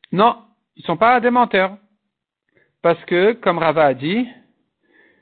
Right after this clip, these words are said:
un faux témoin n'est considéré comme, euh, menteur que dorénavant, pas rétroactivement. Donc, on va garder, on va maintenir le premier témoignage du vol,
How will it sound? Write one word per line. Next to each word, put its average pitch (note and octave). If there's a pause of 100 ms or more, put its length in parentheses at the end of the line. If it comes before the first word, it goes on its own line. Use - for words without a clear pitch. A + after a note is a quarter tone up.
un D#3+
faux G#3+
témoin F#3+ (800)
n'est C#3+
considéré G3+
comme, G3
euh, C#3+
menteur E3+
que C4 (100)
dorénavant, E3+
pas A3
rétroactivement. F3+ (680)
Donc, A3
on E3+
va F3
garder, G3+
on D#3+
va D#3
maintenir F#3+
le E3
premier F#3
témoignage F3
du C#3
vol, B2+